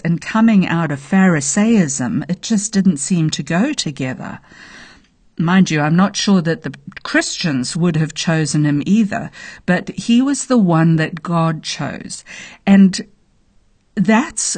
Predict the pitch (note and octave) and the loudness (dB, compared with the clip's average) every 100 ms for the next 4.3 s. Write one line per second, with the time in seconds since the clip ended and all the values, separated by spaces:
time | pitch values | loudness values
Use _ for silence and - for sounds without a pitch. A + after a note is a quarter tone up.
0 | - G3 G#3+ A3+ A3+ A#3 F4 E4+ - - | -2 0 2 0 0 0 0 -2 -4 -8
1 | - G3+ G3+ - G3+ - - - A#3+ D4+ | 0 0 0 -2 -2 -2 -8 -2 0 2
2 | D4+ D#3 - - F3 - - B3+ D4+ - | 0 -2 -4 -6 -6 -6 -4 0 0 0
3 | - E3+ - F3+ F3+ E3+ - F3+ G3 C#4+ | -4 -8 -4 0 0 0 -4 0 2 0
4 | - - - | -4 -6 -8